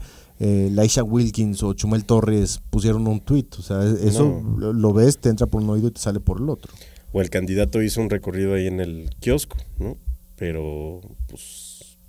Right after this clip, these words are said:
Speaker 2: eso, digo, nada más con el video no sirve de mucho.
Speaker 1: Y lo hemos visto mucho, sobre todo en nuestras encuestas de Polls M X, y, y lo sabes bien, Ponch, pero es el descrédito que tienen los partidos políticos es brutal.
Speaker 2: Ujú.
Speaker 1: Y, y son todos.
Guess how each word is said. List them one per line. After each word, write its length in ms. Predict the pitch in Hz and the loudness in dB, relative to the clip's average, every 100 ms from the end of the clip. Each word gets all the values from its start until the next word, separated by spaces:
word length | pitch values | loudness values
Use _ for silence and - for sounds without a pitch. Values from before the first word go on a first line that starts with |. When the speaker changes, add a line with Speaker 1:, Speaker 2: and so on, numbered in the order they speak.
| - - - | -16 -16 -12
Speaker 2:
eso, 560 | - 82 101 90 82 82 - - - - - | -10 -6 -2 -2 -2 -8 -18 -20 -20 -20 -16
digo, 220 | 104 92 92 | -6 -4 -2
nada 100 | 95 | -2
más 160 | 101 | -2
con 140 | - 87 | -4 -4
el 100 | 85 | -4
video 300 | 87 101 127 | -2 -2 -2
no 160 | 107 | -4
sirve 240 | 85 87 87 | -6 -6 -6
de 80 | |
mucho. 300 | 95 127 - - | -6 -8 -10 2
Speaker 1:
Y 100 | 147 | 6
lo 120 | 165 | 6
hemos 180 | 196 202 | 6 4
visto 260 | 190 175 | 4 6
mucho, 300 | 165 156 - | 6 6 2
sobre 220 | 156 135 104 | 0 -2 0
todo 140 | 139 | 0
en 40 | |
nuestras 300 | 143 117 104 | 0 -2 -4
encuestas 340 | 107 117 110 123 | -4 -4 -2 -2
de 80 | 104 | -2
Polls 320 | - 107 107 | -2 -2 -2
M 160 | 104 | -2
X, 380 | 98 - 123 - | -2 -2 -4 -2
y, 100 | 101 | -4
y 100 | 101 | -4
lo 100 | 95 | -4
sabes 260 | 95 110 104 | 0 0 2
bien, 160 | 104 101 | 0 0
Ponch, 220 | 127 - | -2 -4
pero 240 | 110 110 | -2 0
es 220 | 131 - - - - - - - - | 0 -2 -12 -20 -20 -14 -14 -12 0
el 180 | 135 127 | 0 6
descrédito 840 | 139 - 156 185 202 - 127 170 - | 4 6 4 4 4 0 -2 -2 -2
que 80 | 123 | -4
tienen 280 | 104 143 151 | 0 0 0
los 120 | 139 | 0
partidos 340 | - 110 127 | 0 0 -2
políticos 640 | 127 117 110 110 117 117 113 | -2 -2 -2 -6 -8 -8 -6
es 220 | 107 - - | -8 -10 -14
brutal. 640 | 120 120 107 - 95 85 98 | -2 0 0 -4 -6 -6 -8
Speaker 2:
Ujú. 340 | 104 90 110 120 | -8 -6 -8 0
Speaker 1:
Y, 360 | 123 135 135 | 2 2 2
y 40 | 113 | 0
son 240 | 143 143 | 0 -2
todos. 580 | - 131 95 - - - | 2 2 2 -8 -18 -20